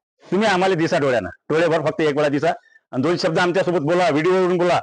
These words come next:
तुमच्या मोबाईल, मोबाईलमध्ये व्हिडिओ काढा, शेअर करा. आम्हाला तुमचा एवढा व्हिडिओ जरी दिसला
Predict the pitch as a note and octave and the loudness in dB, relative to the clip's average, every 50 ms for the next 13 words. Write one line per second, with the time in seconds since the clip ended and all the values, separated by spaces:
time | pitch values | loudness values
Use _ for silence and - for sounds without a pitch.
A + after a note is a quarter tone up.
0 | - _ _ _ _ _ _ _ - C#3+ C#3 E3+ D#3+ D#3+ D#3 D3+ E3+ F3 F3 E3 | -4 _ _ _ _ _ _ _ -4 -2 0 0 0 0 2 2 2 2 2 2
1 | E3+ D#3 D3+ C#3 D3 D3+ D3 E3+ E3+ E3+ E3+ D#3+ D3 D3 D#3+ F3 F#3 E3+ D3+ E3 | 0 0 0 0 0 0 0 0 2 0 0 0 0 2 2 2 0 0 0 0
2 | F#3 G#3 A#3+ - _ _ _ _ _ _ _ F#2+ F2+ - - - - G2 G#3+ F3+ | 0 0 -2 -6 _ _ _ _ _ _ _ -8 -6 -6 -4 -2 0 0 0 0
3 | G#3 F#2+ - - - _ _ _ _ _ _ _ _ _ _ _ _ - F#2 A#2+ | 0 -2 -2 -4 -8 _ _ _ _ _ _ _ _ _ _ _ _ -8 -6 -2
4 | D3+ F3 F#3+ F3 - F3 F3 F3 F3+ E3 D3+ D3 E3+ D#3+ C3 C3 D3 G3 A#3 B3 | 0 0 0 0 0 -2 0 2 2 2 2 2 0 2 0 0 2 2 2 2
5 | B3 B3 B3 A3+ A3+ G3+ A3+ G3+ | 2 0 0 0 0 0 0 0